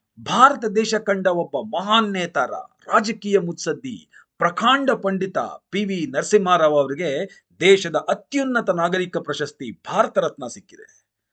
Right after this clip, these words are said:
ನಿಜ, ಈ ದೇಶದ ಜನ ತುಂಬಾ ಸಂತೋಷ ಪಡಬೇಕಾದಂಥ ವಿಷಯ. ಆದರೆ ಈ ದೇಶ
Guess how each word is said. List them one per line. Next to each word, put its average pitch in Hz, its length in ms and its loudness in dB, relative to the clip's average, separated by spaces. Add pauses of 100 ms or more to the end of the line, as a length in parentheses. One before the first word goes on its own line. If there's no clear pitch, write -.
(200)
ನಿಜ, 147 140 -2 (560)
ಈ 123 240 -6
ದೇಶದ 165 380 4
ಜನ 156 240 -2 (420)
ತುಂಬಾ 262 480 4
ಸಂತೋಷ 165 460 -4
ಪಡಬೇಕಾದಂಥ 117 720 -10 (100)
ವಿಷಯ. 90 260 -14 (600)
ಆದರೆ 165 520 -2 (240)
ಈ 127 180 -8 (100)
ದೇಶ 214 300 4